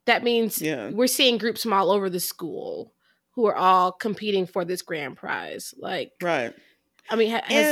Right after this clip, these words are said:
Speaker 2: And
Speaker 1: it's, it's,
Speaker 2: it didn't
Speaker 1: it's
Speaker 2: make
Speaker 1: simple.
Speaker 2: sense. Like, I didn't feel, like, the university didn't feel like a place to me. This is
Speaker 1: It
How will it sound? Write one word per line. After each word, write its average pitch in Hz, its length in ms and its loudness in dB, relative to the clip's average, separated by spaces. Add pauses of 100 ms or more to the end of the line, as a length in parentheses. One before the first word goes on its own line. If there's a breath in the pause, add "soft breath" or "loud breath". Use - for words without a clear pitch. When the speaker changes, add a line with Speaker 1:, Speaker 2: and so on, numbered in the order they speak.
Speaker 2:
And 285 100 -6 (340)
Speaker 1:
it's, - 220 -12
it's, 254 120 -6
Speaker 2:
it 247 120 -4
didn't 349 220 0
Speaker 1:
it's 330 60 0
Speaker 2:
make 269 180 2
Speaker 1:
simple. 214 180 -8
Speaker 2:
sense. 185 360 -8
Like, 170 160 -6
I 185 100 -2
didn't 247 200 -6
feel, 196 420 -6
like, 156 260 -6
the 170 80 -10
university 170 600 -4
didn't 147 280 -6
feel 135 260 -4
like 127 180 -10
a - 60 -12
place - 500 -8
to 147 120 -6
me. 147 280 -2
This 151 260 -6
is 143 140 -12
Speaker 1:
It 135 120 -10